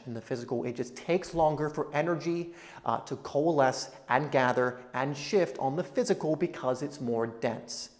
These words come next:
Essentially, the causes you are creating in your inner through the, um, through the spiritual and the mental are going to produce new effects in your physical. And your job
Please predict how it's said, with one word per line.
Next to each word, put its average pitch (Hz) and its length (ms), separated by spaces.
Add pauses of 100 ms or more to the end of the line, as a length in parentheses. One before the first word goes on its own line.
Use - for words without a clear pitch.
(160)
Essentially, 151 920
the 131 120
causes 160 680
you 131 140
are 151 80
creating 147 500
in 120 120
your 160 140
inner 139 340 (180)
through 117 160
the, 113 140 (340)
um, 107 420
through - 120
the - 60
spiritual 135 480 (100)
and 135 120
the 151 40
mental 117 380 (1160)
are 120 120
going 123 280
to 143 120
produce 123 400
new 120 140
effects - 560 (440)
in 110 80
your 104 100
physical. - 420 (280)
And 107 160
your 131 180
job 143 440